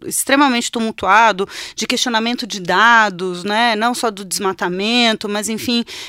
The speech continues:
que, que, que trilharam muito o, o caminho e a retórica, é, principalmente federal, né, sobre algumas medidas dentro da, da, da pasta do, do meio ambiente,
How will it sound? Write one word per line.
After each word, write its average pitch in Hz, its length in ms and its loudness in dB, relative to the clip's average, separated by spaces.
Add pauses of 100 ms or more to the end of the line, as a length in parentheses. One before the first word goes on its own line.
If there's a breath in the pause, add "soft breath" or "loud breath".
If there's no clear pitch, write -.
que, 262 140 0 (320)
que, 247 180 -4
que - 220 -8
trilharam 254 720 4
muito 226 580 -2 (260 loud breath)
o, 214 420 -4
o 202 40 -6
caminho 247 560 2
e 233 100 4
a 220 40 6
retórica, 226 840 2 (240 loud breath)
é, 202 380 2
principalmente 214 560 -2
federal, 220 640 4 (220 soft breath)
né, 196 300 -2
sobre 190 320 -4
algumas 185 320 -4
medidas 190 760 -4
dentro 190 380 -4
da, 180 240 0
da, 175 240 -4
da 180 160 -2
pasta 196 400 0
do, 170 480 -6
do 170 240 -10
meio 180 300 -2
ambiente, 262 640 4